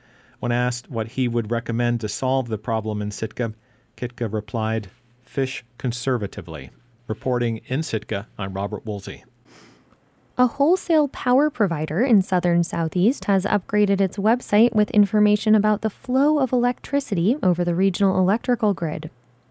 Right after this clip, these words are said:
Speaker 2: The Southeast Alaska Power Agency, or sepa, is the wholesale provider of hydroelectricity for Ketchikan, Wrangell, and Petersburg.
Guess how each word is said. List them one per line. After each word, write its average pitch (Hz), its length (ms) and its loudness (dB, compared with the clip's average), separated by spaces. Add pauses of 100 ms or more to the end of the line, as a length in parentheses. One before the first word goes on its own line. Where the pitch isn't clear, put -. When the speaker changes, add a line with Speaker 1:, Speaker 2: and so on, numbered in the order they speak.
(560)
Speaker 2:
The 202 80 4
Southeast 185 520 2
Alaska 175 520 2
Power 185 400 2
Agency, 180 640 2
or 180 280 2
sepa, 220 560 0 (120)
is 196 180 4
the 214 120 0
wholesale 285 500 0
provider 202 520 0
of 185 120 -2
hydroelectricity 190 1000 0
for 170 220 -2
Ketchikan, 247 680 2
Wrangell, 196 440 6
and 233 380 4
Petersburg. 185 640 0